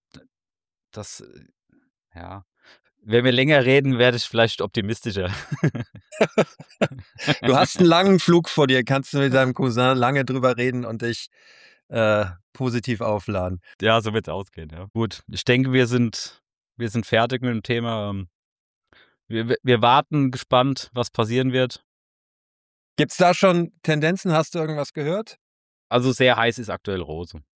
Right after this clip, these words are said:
Speaker 1: ja, was man
Speaker 2: Ja.
Speaker 1: hört. Ja.
Speaker 2: Also, dass sie das wahrscheinlich dann auch relativ bald über die Bühne bringen.
Speaker 1: Genau, Rose würde halt auch für die Zeit sprechen. Das also f-,
Speaker 2: Mhm.
Speaker 1: für eine Kurz-, Kurzfristigkeit.
Speaker 2: Also vielleicht schon gegen Hoffenheim.
Speaker 1: Muss, wahrscheinlich,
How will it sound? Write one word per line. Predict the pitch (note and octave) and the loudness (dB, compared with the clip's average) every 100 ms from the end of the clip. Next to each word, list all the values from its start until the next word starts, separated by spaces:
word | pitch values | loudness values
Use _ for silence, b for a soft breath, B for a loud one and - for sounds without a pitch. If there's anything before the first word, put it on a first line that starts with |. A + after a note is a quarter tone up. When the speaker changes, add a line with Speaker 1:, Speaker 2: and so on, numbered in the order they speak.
| _ | _
Speaker 1:
ja, | E2 D#2+ - _ | -18 -18 -18 _
was | F2 - | -12 -8
man | F#2 | -8
Speaker 2:
Ja. | - | -8
Speaker 1:
hört. | - _ _ _ _ _ | -16 _ _ _ _ _
Ja. | E2+ | -6
Speaker 2:
Also, | A2 A2 A#2+ F#2+ | -2 -2 -2 -4
dass | A2+ A2 | -6 -6
sie | - | -6
das | A2+ G#2 | -8 -4
wahrscheinlich | A#2+ A#2+ A#2 G#2+ | -4 -2 -4 -4
dann | A2+ A2 | -4 -4
auch | G#2+ G#2 - | -6 -8 -14
relativ | - G#2 A#2 A2 A#2 G2+ | -10 -4 -2 -2 -4 -2
bald | A2+ A#2 A2 | 0 0 -2
über | G#2+ | -6
die | G#2+ | -6
Bühne | G2 A2 A2+ | -4 -4 -2
bringen. | G#2+ A2+ A2+ _ _ _ _ _ _ _ _ _ _ _ - | -2 -4 -4 _ _ _ _ _ _ _ _ _ _ _ -2
Speaker 1:
Genau, | A2+ G#2+ | 2 2
Rose | G#2+ B2 B2 | 4 2 4
würde | B2 A#2+ | 6 6
halt | A2+ | 4
auch | A2 | 0
für | - | -4
die | G#2 | -8
Zeit | - D#2+ D#2+ | -10 -10 -10
sprechen. | - D#2+ D2+ - _ _ | -12 -12 -12 -20 _ _
Das | - - - | -18 -16 -14
also | E2 E2+ | -12 -10
f-, | D#2+ | -8
Speaker 2:
Mhm. | G2+ F2 | -8 -10
Speaker 1:
für | E2+ - | -12 -12
eine | F2 | -12
Kurz-, | - E2+ - _ | -10 -14 -14 _
Kurzfristigkeit. | - F#2 - F2+ - - E2+ D2+ - - | -14 -12 -12 -16 -16 -14 -14 -14 -12 -4
Speaker 2:
Also | G2+ A2 | -2 0
vielleicht | A#2+ A#2+ A#2 | 2 2 2
schon | - A#2+ | 0 2
gegen | B2+ A#2+ | 2 2
Hoffenheim. | A#2+ G#2 F#2+ F#2+ - b | 2 0 -2 -2 -8 b
Speaker 1:
Muss, | A2 - - _ - | -2 -2 -12 _ -10
wahrscheinlich, | E2+ D2 D2+ | -8 -6 -10